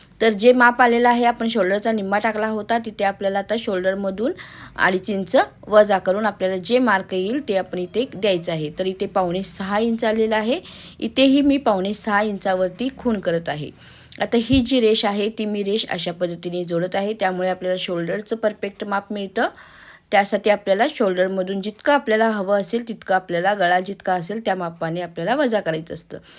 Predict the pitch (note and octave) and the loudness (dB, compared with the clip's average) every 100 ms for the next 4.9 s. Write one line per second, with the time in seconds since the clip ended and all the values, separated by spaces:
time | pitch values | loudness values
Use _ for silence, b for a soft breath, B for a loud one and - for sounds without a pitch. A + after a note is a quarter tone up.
0 | B B - G3+ A3+ A3+ A#3 A#3+ A#3+ A#3 | B B 0 4 4 4 2 2 2 2
1 | G3 G#3+ G#3 A3 A3+ G#3 G#3 A3 G#3 - | 2 0 -2 -4 0 0 0 -2 -6 -6
2 | A3+ - F3 F#3+ G3 G#3 G3+ G#3 G3+ A3+ | -6 -2 -2 -2 -4 -4 -2 -2 0 -2
3 | B3+ G3 E3+ E3+ B3 A#3 G3+ G3 G3 G3 | -2 -4 -4 -4 -4 -4 -2 -2 -2 -4
4 | F#3 F3+ A3+ A3+ F3 F3 F3 F3 E3+ | -4 -4 -4 -2 0 0 -2 -6 -6